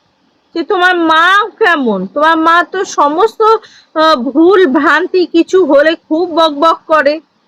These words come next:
আচ্ছা, কি ব্যাপার হলো, তিনি কেন কথা বললেন না? না, তিনিও এরকম নেশাতে আসক্ত রয়েছেন। একটা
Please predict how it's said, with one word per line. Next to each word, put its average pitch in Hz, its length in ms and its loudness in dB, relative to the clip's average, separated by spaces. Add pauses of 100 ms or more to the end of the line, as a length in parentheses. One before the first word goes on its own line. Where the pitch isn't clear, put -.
(200)
আচ্ছা, 381 280 -2
কি 381 320 2
ব্যাপার 415 400 0
হলো, 440 260 2
তিনি 392 300 -6
কেন 311 340 0
কথা 381 360 -2
বললেন 392 440 -2
না? 381 300 -2 (1700)
না, 392 140 -2
তিনিও 359 520 -2
এরকম 453 400 0
নেশাতে 392 400 -2
আসক্ত 381 640 0
রয়েছেন। 240 640 0 (1200)
একটা 302 280 -4